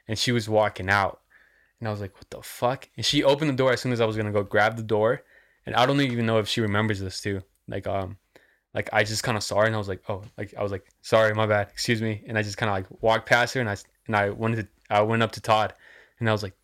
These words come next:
"Yo, who is that?" And then I was like, "I think that's Auden's sister, dude." And he was like, "Nah,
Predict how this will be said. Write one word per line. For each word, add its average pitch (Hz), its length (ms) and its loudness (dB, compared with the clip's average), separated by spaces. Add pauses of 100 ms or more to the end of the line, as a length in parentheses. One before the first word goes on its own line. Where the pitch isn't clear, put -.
"Yo, 123 320 -4
who 165 200 -4
is 123 260 -6
that?" 87 260 -8 (1200)
And 113 120 -4
then 107 180 -2
I 104 60 0
was 104 140 -2
like, 101 220 -6
"I - 80 -10
think 170 180 -6
that's 190 220 -4
Auden's 123 420 -4
sister, - 360 -6
dude." 95 360 -8 (400)
And 104 180 -8
he 123 120 -2
was 120 220 0
like, 104 320 -4 (640)
"Nah, 143 400 0